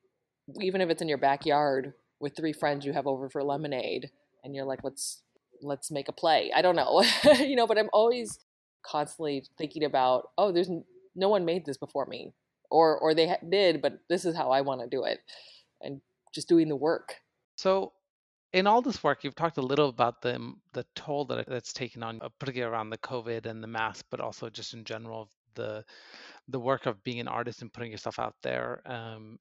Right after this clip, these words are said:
Speaker 2: and being an organizer. What nourishes you in all this?
Speaker 1: Well, the auntie care system, I think, helps. Like, we have such amazing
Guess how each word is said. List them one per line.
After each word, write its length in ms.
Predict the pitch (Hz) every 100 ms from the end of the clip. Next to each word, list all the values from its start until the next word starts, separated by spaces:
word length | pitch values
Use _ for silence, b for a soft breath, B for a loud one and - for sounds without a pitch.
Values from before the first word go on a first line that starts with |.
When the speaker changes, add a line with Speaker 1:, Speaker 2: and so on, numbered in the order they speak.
| -
Speaker 2:
and 200 | 113 101
being 220 | 117 113
an 100 | 110
organizer. 720 | - 113 110 113 113 110 113 113 B B B _
What 260 | 143 220 -
nourishes 680 | 139 120 127 170 - 113 -
you 120 | 117 110
in 80 |
all 160 | 98 104
this? 420 | - - - - - _ _ _ _ _ _ -
Speaker 1:
Well, 140 | 214 233
the 60 |
auntie 320 | - 285 - -
care 300 | - 123 131
system, 560 | 143 135 - 127 120 104
I 120 | 131
think, 280 | 139 135 - -
helps. 400 | 143 143 - -
Like, 240 | 147 135 -
we 160 | 151 190
have 100 | 180
such 400 | - - 165 160 -
amazing 840 | 156 156 151 147 147 156 147 147